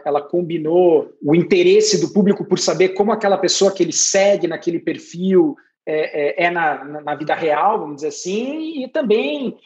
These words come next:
acompanhar, né, perfis, pessoas que vão se, que vão se destacando ali na,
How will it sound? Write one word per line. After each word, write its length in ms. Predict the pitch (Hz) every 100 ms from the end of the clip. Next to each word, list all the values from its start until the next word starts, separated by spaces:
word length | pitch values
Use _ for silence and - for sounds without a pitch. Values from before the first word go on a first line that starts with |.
| _
acompanhar, 800 | - - 208 233 185 180 214 180
né, 300 | 190 202 - - -
perfis, 460 | 151 - 185 208
pessoas 300 | - - 185
que 200 | - -
vão 140 | 170 185
se, 260 | - 185
que 140 | - 160
vão 100 | 185
se 160 | 185
destacando 680 | 170 - 190 - 170 196 170
ali 240 | 147 160
na, 460 | 180 180 180 175 151